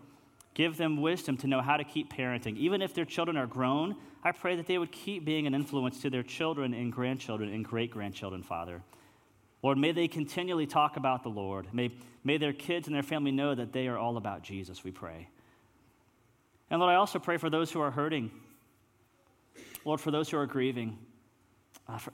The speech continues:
just as the video talked about, there's various reasons. Father, be the God of all comfort to those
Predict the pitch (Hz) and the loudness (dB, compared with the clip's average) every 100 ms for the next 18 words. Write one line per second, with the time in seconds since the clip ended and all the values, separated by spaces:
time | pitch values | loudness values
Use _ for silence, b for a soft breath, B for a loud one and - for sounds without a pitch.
0 | 127 160 160 135 131 127 139 135 139 139 | -10 -4 -2 0 0 0 2 2 2 0
1 | - 131 127 135 113 139 143 143 139 123 | 0 0 0 -2 -2 0 0 0 -2 -2
2 | 107 104 104 - b b b b b _ | -2 -4 -8 -14 b b b b b _
3 | _ - 151 147 135 190 196 143 147 143 | _ 4 4 4 0 0 0 0 4 4
4 | 147 120 120 120 - 113 - 101 - 107 | 4 2 0 -2 -2 -4 -6 -8 -8 -6
5 | 104 101 - | -6 -6 -12